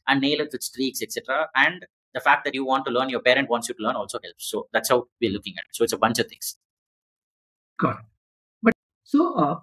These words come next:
Speaker 2: but you know, kind of, uh, like the example you took, uh, like you guys have this twenty questions game, right?
Speaker 1: Yeah.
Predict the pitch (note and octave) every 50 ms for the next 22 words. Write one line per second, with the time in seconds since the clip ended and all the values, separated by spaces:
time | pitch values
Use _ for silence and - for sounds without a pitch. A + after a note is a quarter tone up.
0 | _ - B3+ - B3 A#3+ B3 A#3+ B3+ C4 B3+ - - D#3 C3+ B2+ A#2 A#2 - -
1 | - _ _ _ _ _ _ _ _ _ _ _ _ _ _ _ _ _ _ _
2 | _ _ _ _ - A3 G#3 G3 F#3+ A3 F3 C#3+ C#3+ C3+ C3+ C3+ F#3 F3 E3+ E3
3 | E3+ E3 D3+ D#3 - - C#3+ C3+ C3 B2+ A#2+ A2+ A2+ - _ _ _ _ _ _
4 | _ _ - F#3+ G3 G3 A#3 A3 G3+ G3+ G3+ F3 F#3+ G3 F#3 G3+ G3+ - - -
5 | D#3+ D3+ D3 E3 E3 D#3 D3 - - - C#3+ C3 - - C3 A2+ G#2 - A#2+ -
6 | E3 - - _ _ _ _ _ _ _ - A2+ A#2+ C#3+ D3+ D3+